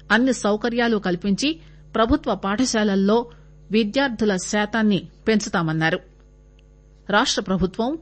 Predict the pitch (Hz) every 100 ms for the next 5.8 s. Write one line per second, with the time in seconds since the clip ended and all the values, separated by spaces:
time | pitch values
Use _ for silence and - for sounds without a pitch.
0 | - - 214 226 226 208 190 196 185 185
1 | 202 226 240 214 185 208 - - - -
2 | - - - - 208 254 262 190 202 262
3 | - 196 190 190 208 233 - - 196 220
4 | 262 262 196 - 202 214 226 208 185 185
5 | 185 220 - 190 175 185 185